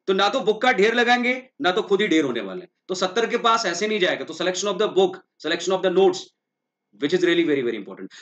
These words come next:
तो पहला काम यही करना है कि हम लोगों को एक ऐसे particular book को उठाएंगे जिसमें सारी चीजें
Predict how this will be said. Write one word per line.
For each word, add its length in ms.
तो 60
पहला 460
काम 360
यही 220
करना 280
है 180
कि 60
हम 180
लोगों 240
को 260
एक 160
ऐसे 260
particular 440
book 220
को 100
उठाएंगे 480
जिसमें 220
सारी 400
चीजें 400